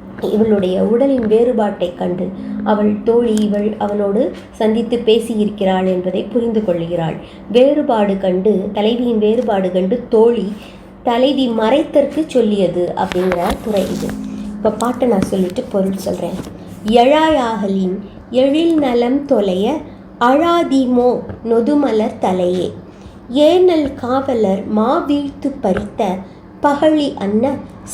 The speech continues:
சேயரி மழைக்கண் நல்ல பெருந்தோளோயே, கொல்லன் எரி பொற்பிதிர்வின் சிறு பலதாய்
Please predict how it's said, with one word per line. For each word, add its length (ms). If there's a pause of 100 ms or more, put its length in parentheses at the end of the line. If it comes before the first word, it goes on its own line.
சேயரி 580
மழைக்கண் 680 (480)
நல்ல 400 (100)
பெருந்தோளோயே, 1040 (880)
கொல்லன் 560 (540)
எரி 400 (120)
பொற்பிதிர்வின் 1000 (540)
சிறு 600
பலதாய் 640